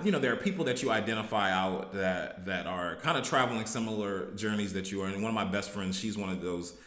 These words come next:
folks that our, our journeys are pretty similar in terms of us, you know, being educators and then being in, on a, in a P H D program at the same time. And then we all kinda have our side projects that we're working on. And it's just finding a place of balance and making sure that you're taking that time out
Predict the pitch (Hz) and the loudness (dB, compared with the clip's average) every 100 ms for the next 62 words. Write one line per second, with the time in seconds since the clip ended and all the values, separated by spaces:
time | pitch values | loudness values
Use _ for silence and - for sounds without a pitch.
0 | - - 110 95 101 92 - 101 95 80 | -20 -6 -2 0 0 0 4 4 4 2
1 | 98 95 92 104 104 95 87 - 101 92 | 0 0 2 2 2 0 -2 -2 -4 -2
2 | 98 92 82 82 82 95 87 87 85 85 | -2 -2 -4 -6 -6 -6 -6 -6 -6 -6
3 | 85 - 95 87 82 82 98 95 92 92 | -4 -4 -4 -2 -4 -4 -4 -2 -4 -4
4 | - 85 87 82 85 82 80 82 80 - | -4 -2 -2 -4 -6 -4 -4 -6 -10 -18
5 | - - - - 92 98 95 98 98 95 | -20 -20 -20 -6 -2 0 -2 -2 -2 -2
6 | 92 95 104 104 104 95 101 90 92 90 | -2 0 0 0 0 0 0 2 0 -2
7 | 87 95 92 98 87 87 87 87 87 95 | -2 -2 -2 0 0 -2 -2 -4 -6 -6
8 | 101 95 90 107 92 95 85 82 - 92 | -4 -2 -2 -4 -6 -4 -4 -4 0 2
9 | 90 - 90 73 73 - 78 80 82 80 | 2 0 -4 -4 -6 -4 -4 -2 -2 -4
10 | 78 76 73 78 - - - - 113 110 | -8 -8 -10 -12 -18 -20 -12 -2 0 0
11 | 117 - 139 135 123 101 - 123 120 117 | -2 -2 0 0 0 -2 -4 -2 0 0
12 | 85 90 82 92 110 127 - - 95 98 | -2 -2 0 2 2 0 -2 -2 -2 -2
13 | 98 95 101 98 92 90 - - 104 104 | 0 -2 -2 -2 -2 -4 -6 -2 -2 -2
14 | 87 80 - - 101 95 92 92 92 82 | -2 -4 -6 -2 0 2 0 0 0 0
15 | - | -4